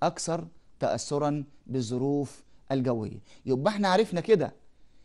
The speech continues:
إيه هو جهاز التوديليت، عرفنا إيه هو جهاز التوديليت، بيستخدم في إيه، وأنواعه إيه. يستخدم في قياس الزوايا الأفقية والرأسية،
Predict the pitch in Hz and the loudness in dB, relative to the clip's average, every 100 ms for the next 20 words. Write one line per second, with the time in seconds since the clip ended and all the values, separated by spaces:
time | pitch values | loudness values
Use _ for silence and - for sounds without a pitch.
0 | - - - - 190 202 196 214 175 156 | -20 -20 -20 2 10 10 12 10 8 6
1 | 196 190 175 180 196 202 139 - - - | 4 2 0 2 4 4 2 -4 -14 -14
2 | - - - - - - - - - - | -14 -20 -20 -20 -20 -20 -20 -20 -16 0
3 | 160 180 127 107 - - - 180 202 214 | 2 2 0 -6 -12 -14 6 10 10 8
4 | 160 196 180 185 196 202 190 120 - - | 6 6 4 2 2 4 2 0 -6 -20
5 | - - - - - - 139 143 - 196 | -20 -20 -20 -20 -20 -6 0 0 2 0
6 | 160 185 196 196 185 120 - - - - | 0 -4 -2 2 2 0 -4 -20 -20 -20
7 | - - 135 - 151 185 196 196 202 143 | -20 -6 -2 2 2 4 2 4 4 4
8 | 101 - - - - - 117 - 175 170 | 0 -12 -20 -20 -20 -16 -8 0 0 2
9 | 175 180 180 135 98 - - - - 165 | -2 -2 -2 -2 -4 -18 -20 -8 4 4
10 | 170 185 175 175 180 180 175 147 156 175 | 4 2 4 6 8 6 4 0 -2 2
11 | 180 175 175 165 - 190 131 | 6 6 4 0 2 2 2